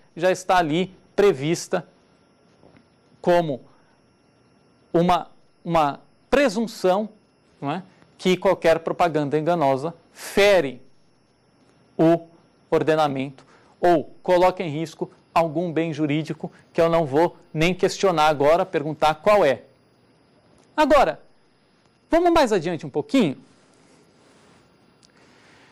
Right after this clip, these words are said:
Se você é promotor de justiça, você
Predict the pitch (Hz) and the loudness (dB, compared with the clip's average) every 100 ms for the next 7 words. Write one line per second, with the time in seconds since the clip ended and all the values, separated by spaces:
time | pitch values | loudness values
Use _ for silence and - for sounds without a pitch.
0 | _ _ _ _ _ - _ _ _ - | _ _ _ _ _ -20 _ _ _ -6
1 | 320 330 - 302 285 247 214 220 160 180 | 0 0 2 2 2 0 2 0 0 -6
2 | - 196 190 214 190 - _ _ _ _ | -6 -6 -4 -6 -10 -14 _ _ _ _
3 | _ _ _ _ _ _ _ - 170 185 | _ _ _ _ _ _ _ -6 -2 -2
4 | - 175 170 127 | 0 2 2 0